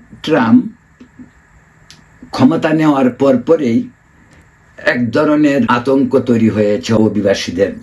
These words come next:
ভেতর। সেটা হোক ছাত্র, সেটা হোক কোনো আইটি গবেষক, সেটা হোক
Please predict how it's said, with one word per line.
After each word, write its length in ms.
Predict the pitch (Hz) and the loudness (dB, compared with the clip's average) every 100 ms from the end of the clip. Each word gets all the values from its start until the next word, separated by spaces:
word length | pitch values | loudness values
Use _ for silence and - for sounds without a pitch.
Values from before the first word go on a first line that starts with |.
| - - | -20 -8
ভেতর। 320 | 92 107 98 - - - | -4 -2 -4 -10 -14 -8
সেটা 360 | - 165 135 | -2 0 0
হোক 680 | 120 120 151 160 - 104 - | -2 0 0 0 -2 -4 -4
ছাত্র, 540 | - 131 117 131 147 - _ - - - - | -4 -4 -2 -2 -2 -6 _ -14 -14 -16 -12
সেটা 360 | - 123 131 | -2 0 2
হোক 540 | 127 - 113 135 123 - _ _ - | 0 -2 -2 0 -2 -8 _ _ 2
কোনো 240 | 131 127 | 2 2
আইটি 520 | 127 117 117 113 123 | 0 -2 -2 0 2
গবেষক, 540 | 110 113 117 120 147 160 - _ _ _ _ - | 2 0 -2 -2 -4 -4 -10 _ _ _ _ -8
সেটা 360 | - 120 123 | -2 0 0
হোক 540 | 117 - 123 135 117 | -2 -2 0 0 -4